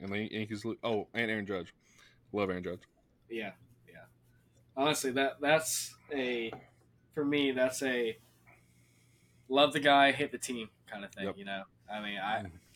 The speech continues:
Speaker 2: when he was a, a free agent, I was begging him to go anywhere but
Speaker 1: I know.
Speaker 2: the Yankees.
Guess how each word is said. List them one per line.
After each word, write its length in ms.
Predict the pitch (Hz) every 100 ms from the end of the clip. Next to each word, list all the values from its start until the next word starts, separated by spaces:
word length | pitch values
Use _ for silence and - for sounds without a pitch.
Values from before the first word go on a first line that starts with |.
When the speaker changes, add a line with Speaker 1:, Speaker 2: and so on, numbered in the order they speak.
| -
Speaker 2:
when 240 | 139 135
he 140 | 143
was 180 | 156 151
a, 100 | 156 - 139
a 100 | 127
free 260 | - 151
agent, 300 | 143 139 120
I 160 | 107 120
was 160 | 117 104
begging 440 | _ 123 120 107
him 160 | 107 104
to 80 | -
go 140 | 98
anywhere 380 | 95 117 120 120
but 140 | 117 107
Speaker 1:
I 60 | 101
know. 40 | 104
Speaker 2:
the 40 | 113
Yankees. 100 | 104